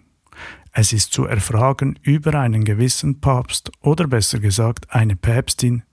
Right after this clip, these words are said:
die nicht im Katalog der heiligen Päpste aufgeführt wird.“ Diese Wendung signalisiert epistemische Unsicherheit und markiert die Erzählung explizit als Untersuchungsgegenstand,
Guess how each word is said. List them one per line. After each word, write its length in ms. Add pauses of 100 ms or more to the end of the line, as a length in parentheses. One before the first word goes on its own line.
die 120
nicht 400
im 160
Katalog 600
der 200
heiligen 400
Päpste 560
aufgeführt 640
wird.“ 360 (1080)
Diese 200
Wendung 360
signalisiert 720
epistemische 1040
Unsicherheit 760
und 100
markiert 640
die 100
Erzählung 520
explizit 680
als 220
Untersuchungsgegenstand, 1400